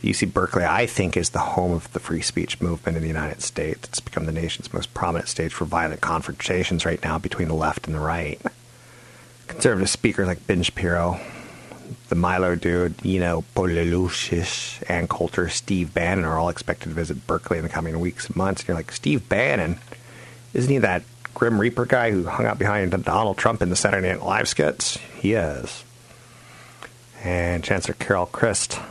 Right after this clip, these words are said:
who has more than three decades of teaching administrative experience at Berkeley and also served as president of Smith College, great school,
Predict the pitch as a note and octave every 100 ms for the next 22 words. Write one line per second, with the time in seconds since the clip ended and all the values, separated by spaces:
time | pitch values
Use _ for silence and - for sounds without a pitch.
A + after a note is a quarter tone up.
0 | - - - - - - - - F#2+ F2
1 | - F#2+ E2+ E2 - F#2 F#2 - F2 F2
2 | - F#2 - F2+ F2 - E2+ E2+ - -
3 | F2 E2+ - - - - F2+ - E2 E2+
4 | - - - - - - - - E2+ -
5 | - F#2+ F#2 - F#2 E2+ F2 - F2 -
6 | F2+ F#2+ E2+ E2+ - - F2 - - E2+
7 | F#2